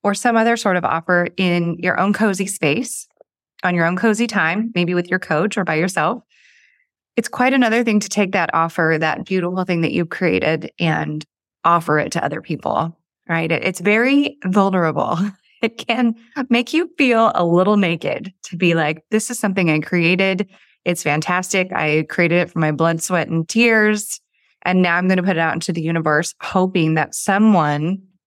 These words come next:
joins, that someone finds it useful, that someone doesn't laugh at me <laughs> for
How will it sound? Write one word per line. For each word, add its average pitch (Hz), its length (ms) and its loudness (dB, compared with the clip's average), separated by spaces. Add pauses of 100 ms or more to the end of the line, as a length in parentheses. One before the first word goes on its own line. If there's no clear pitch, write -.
(220)
joins, 285 560 0
that - 200 -2
someone 226 460 0
finds 202 240 0
it - 100 0
useful, 180 440 0
that - 220 -4
someone 208 640 2 (340)
doesn't 196 280 2
laugh 180 320 0
at 185 120 -2
me 160 340 0 (280)
<laughs> - 260 -20
for 240 320 2